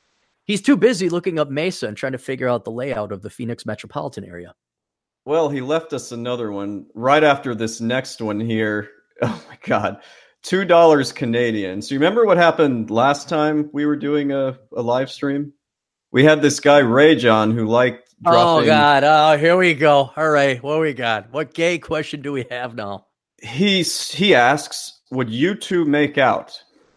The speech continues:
Speaker 1: No.
Speaker 2: I was gonna say, I, my sources
Speaker 1: See,
Speaker 2: say
Speaker 1: he,
Speaker 2: no
Speaker 1: he,
Speaker 2: on
Speaker 1: he
Speaker 2: that
Speaker 1: doesn't,
Speaker 2: one.
Speaker 1: <clears throat> he asked the wrong question. See, it's like,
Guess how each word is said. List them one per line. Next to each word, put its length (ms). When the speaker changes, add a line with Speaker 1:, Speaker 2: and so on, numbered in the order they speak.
Speaker 1:
No. 400
Speaker 2:
I 140
was 140
gonna 180
say, 320
I, 420
my 100
sources 400
Speaker 1:
See, 100
Speaker 2:
say 140
Speaker 1:
he, 40
Speaker 2:
no 160
Speaker 1:
he, 80
Speaker 2:
on 60
Speaker 1:
he 60
Speaker 2:
that 120
Speaker 1:
doesn't, 420
Speaker 2:
one. 360
Speaker 1:
<clears throat> 20
he 220
asked 240
the 80
wrong 360
question. 600
See, 340
it's 220
like, 220